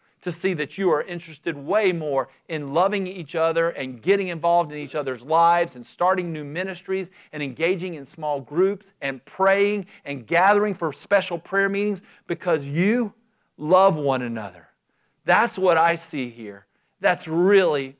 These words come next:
really good news. Don't be like Cain. Don't be like the world. And don't be like that part of you sometimes that sees the need and closes his eyes. Can that be the love of God?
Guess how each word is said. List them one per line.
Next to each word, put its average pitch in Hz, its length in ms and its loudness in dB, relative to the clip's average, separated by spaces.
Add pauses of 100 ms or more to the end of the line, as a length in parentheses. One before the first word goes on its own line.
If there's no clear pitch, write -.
(120)
really 147 380 0
good 147 280 -4
news. 113 600 -10 (1500)
Don't 180 260 2
be 180 140 0
like 131 280 0
Cain. 104 400 -10 (760)
Don't 170 300 2
be 185 140 2
like 156 260 2
the 143 80 -2
world. 117 460 -2 (760)
And 135 100 -12
don't 170 300 0
be 185 320 0
like 165 280 0
that 156 260 -2
part 160 280 2
of 123 120 -8
you 127 180 -8
sometimes 127 680 -10
that 123 180 -14
sees 156 340 -8
the 127 80 -12
need 120 460 -10 (800)
and 120 100 -20
closes 127 420 -4
his 120 180 -16
eyes. 92 400 -16 (440)
Can 135 100 -18
that 202 200 -8
be 302 120 -8
the 254 120 -4
love 214 440 2
of 160 140 -18
God? 202 340 0